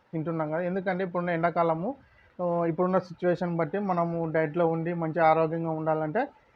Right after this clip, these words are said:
ఆ, హెల్త్ ఇష్యూస్ రాకుండా ఇలాంటివి మన పెద్దవాళ్ళు తినేవాళ్ళు అనమాట. అప్పుడు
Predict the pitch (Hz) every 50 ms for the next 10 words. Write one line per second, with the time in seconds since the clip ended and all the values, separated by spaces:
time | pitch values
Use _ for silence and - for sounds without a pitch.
0 | _ _ - 180 170 170 165 160 165 170 - - - 165 175 180 180 170 202 185
1 | 170 190 175 - - 180 160 160 151 170 165 165 175 214 269 240 - _ _ 165
2 | 143 - 165 165 170 170 170 165 170 175 170 170 165 165 165 160 160 156 165 156
3 | 151 170 170 165 170 175 190 208 196 - 170 165 170 170 170 165 160 160 151 151
4 | 151 147 151 143 - - 147 165 208